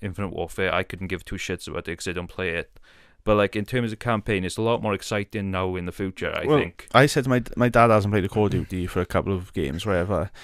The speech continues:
Speaker 2: and I lent him Call of Duty Infinite Warfare,
Speaker 1: Hmm.
Speaker 2: and I was like, "Oh, you'll enjoy this when it's in space," and he thought I was joking.
Speaker 1: Hmm.
Speaker 2: I was like, "No, it's in space. It's in space. Tell me when you need Call of Duty Zulu."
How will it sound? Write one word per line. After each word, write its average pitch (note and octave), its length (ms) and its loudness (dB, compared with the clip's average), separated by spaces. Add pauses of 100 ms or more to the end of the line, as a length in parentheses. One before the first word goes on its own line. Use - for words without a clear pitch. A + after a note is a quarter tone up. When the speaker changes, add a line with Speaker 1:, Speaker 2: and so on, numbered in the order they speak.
(280)
Speaker 2:
and G2+ 120 4
I G#2+ 140 6
lent G#2 340 4
him G#2+ 120 2
Call G#2 160 2
of G2+ 60 4
Duty G2+ 240 0
Infinite F#2+ 260 -4
Warfare, F2+ 500 2
Speaker 1:
Hmm. G2+ 100 -2
Speaker 2:
and D#2+ 100 -8 (200)
I - 80 -2
was G#2 120 2
like, A#2+ 100 4
"Oh, B2+ 80 8
you'll A#2 180 6
enjoy A#2+ 280 6
this F#2+ 180 2
when G2 80 2
it's F#2 120 -2
in G#2+ 60 0
space," G2 640 0
and A2 120 0
he G#2+ 60 2
thought G#2+ 120 2
I G#2+ 40 4
was G2 100 2
joking. G#2+ 500 0 (300)
Speaker 1:
Hmm. E3+ 80 -2
Speaker 2:
I - 400 -12
was A#2 80 2
like, A#2 100 6
"No, C#3 180 8
it's G2+ 120 2
in B2+ 80 4
space. C3+ 540 4 (180)
It's - 120 -10
in D3 60 0
space. C#3 460 4
Tell F3 160 0
me D3+ 60 2
when G#2+ 120 0
you D#2 60 -6
need F2+ 120 -8
Call B2+ 200 0
of A#2+ 80 0
Duty A2+ 260 2
Zulu." G2+ 480 4